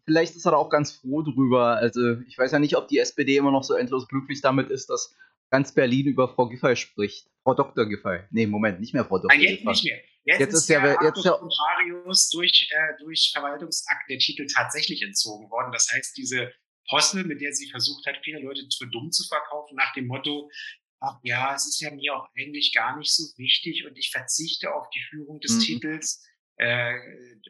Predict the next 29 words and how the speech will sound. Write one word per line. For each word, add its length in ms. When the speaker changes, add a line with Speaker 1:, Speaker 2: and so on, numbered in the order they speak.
Speaker 2:
das 160
kann 120
man 140
nämlich 260
nicht. 280
Entweder 260
der 100
Titel, 300
äh, 380
wird 120
ihr 120
verliehen, 420
dann 140
hast 260
du 60
ihn, 160
dann 100
ist 120
er 100
Namensbestandteil, 760
oder 140
er 100
wird 140
dir 120
entzogen 460
mit 100
dem 100
Actus 300
Contrarius, 680